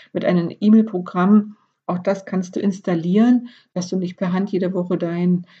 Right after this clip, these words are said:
E-Mail an fünf Leute rausschickst, sondern dass du ein kleines Rundmail machst, was ganz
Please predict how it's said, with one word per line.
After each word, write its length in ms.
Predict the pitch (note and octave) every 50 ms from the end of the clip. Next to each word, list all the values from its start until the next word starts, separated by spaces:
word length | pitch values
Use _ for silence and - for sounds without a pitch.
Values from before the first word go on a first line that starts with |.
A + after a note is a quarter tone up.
| _ _ _ _ _ _ _
E-Mail 300 | - F#3+ G#3+ G#3+ G#3+ G3+
an 220 | - - F3+ F#3 F3+
fünf 240 | - G3+ F#3+ F3+ -
Leute 260 | F#3+ F3+ F#3 F3 D#3
rausschickst, 540 | E3 F3+ G3 G#3+ G#3+ - - G#3+ G#3+ G#3+ -
sondern 200 | F#3 F3+ F3 E3+
dass 120 | F3 F3
du 80 | - F#3
ein 40 |
kleines 340 | F3+ F#3+ F3 F3+ F3+ F3+ -
Rundmail 420 | G3+ G3+ G#3+ G#3+ G#3 F#3+ G3 G3 G3
machst, 420 | F#3+ F#3+ G3+ F#3 - - _ -
was 220 | F3+ F3 F3+ -
ganz 380 | - F#3 F#3+ G3 F#3 - - _